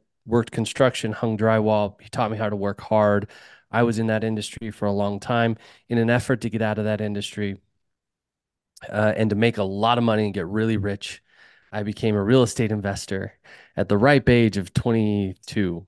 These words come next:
something like that. Uh, no experience, uh, no knowledge in it,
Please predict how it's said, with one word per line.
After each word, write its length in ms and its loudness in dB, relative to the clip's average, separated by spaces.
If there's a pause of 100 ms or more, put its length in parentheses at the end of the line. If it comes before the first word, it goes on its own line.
something 360 -6
like 220 -6
that. 300 -6 (380)
Uh, 400 -2
no 240 6
experience, 800 0 (100)
uh, 240 -2
no 200 6
knowledge 440 4
in 140 2
it, 240 -4